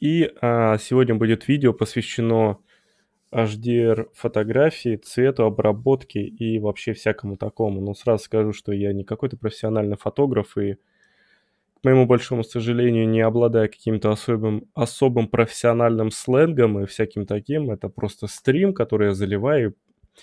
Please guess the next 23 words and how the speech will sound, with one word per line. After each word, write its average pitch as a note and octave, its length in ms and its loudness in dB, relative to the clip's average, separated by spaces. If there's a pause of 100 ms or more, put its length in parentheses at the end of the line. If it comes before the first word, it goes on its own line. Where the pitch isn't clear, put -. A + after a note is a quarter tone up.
(420)
по G#2+ 120 4
ходу G#2+ 560 0
дела A#2+ 460 4
обозреваю, G2+ 800 0
ну G#2+ 320 -4
и F#2+ 60 -6 (140)
говорю G#2+ 300 -2
свои G#2+ 240 -4
мысли. A#2 400 -4
Вот. A2 400 -4 (1400)
Так - 220 -2
что - 260 -8
тут - 260 -10
будет G#2 380 -6
такое. G#2 500 -4
Но, E3+ 420 2
на B2+ 180 2
мой D#3 140 2
взгляд, C3+ 340 2
это B2+ 140 -2
будет B2 380 -4
интересно, C#3+ 500 -2
поскольку - 640 -4